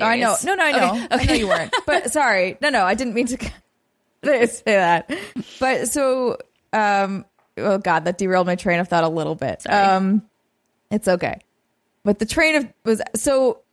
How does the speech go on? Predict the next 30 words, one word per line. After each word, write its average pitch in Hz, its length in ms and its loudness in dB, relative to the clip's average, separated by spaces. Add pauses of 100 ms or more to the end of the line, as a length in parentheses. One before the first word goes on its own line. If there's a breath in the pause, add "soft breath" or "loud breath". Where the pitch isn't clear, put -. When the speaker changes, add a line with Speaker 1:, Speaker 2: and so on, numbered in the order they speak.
(160)
Speaker 1:
there's 254 160 2
a 247 60 0
couple 262 300 2
of 139 60 2
issues. 185 360 0
One 247 240 0
is 208 280 2
that, 190 300 0 (160)
number 226 280 2
one, 190 280 0
yeah, 180 240 2
if - 120 -6
you've 208 100 -2
been 208 100 -2
working 254 260 0
on 254 60 0
something 233 180 -2
for 220 120 -4
a 208 60 0
long 185 280 0
time, 180 280 -2
you're 180 100 -4
building 240 400 0
the 214 60 0
train 185 240 -2
tracks 165 320 -4
for - 180 -8
that 107 220 -6
thing 151 240 -4
already. - 580 -2